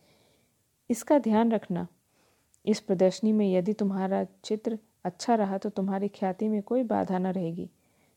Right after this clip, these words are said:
तुम्हारी मेहनत सफल हो, यही मेरी दुआ है।" पत्र पढ़कर नरेंद्र और भी बेचैन हो गया। केवल एक सप्ताह शेष है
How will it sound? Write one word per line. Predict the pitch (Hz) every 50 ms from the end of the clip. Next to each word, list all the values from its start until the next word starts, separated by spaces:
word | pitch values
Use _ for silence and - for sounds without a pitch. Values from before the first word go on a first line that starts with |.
| _ _ -
तुम्हारी | 202 202 208 214 214 214
मेहनत | 202 196 190 202 202 226 240 233
सफल | - 208 196 - 220 214 214
हो, | 214
यही | 208 202 196 196 226 254
मेरी | 247 233 202 190 190
दुआ | 165 175 165 175 175
है।" | 165 160 - _ _ _ _ _ _ - - _ _ _ _ _ _ _ _ _ _ _ _ _ _ _ _
पत्र | - 269 269 269 277 220
पढ़कर | - - 196 185 190 - 220 202
नरेंद्र | 196 185 170 170 165 160 165
और | 170 180 185 196
भी | 208 233 240
बेचैन | 233 233 226 220 - 233 226 220 220
हो | 226 214 214
गया। | 202 202 214 208 202 208 - _ _ _ _ _ _ _ _ _ _ _ _ _ _ _ _ _ _ _ _ _
केवल | - 208 196 196 214 214 202
एक | 190 214 208
सप्ताह | - 240 214 - - 240 233 233
शेष | 226 - 220 214 233 226 -
है | - 269 254 240 208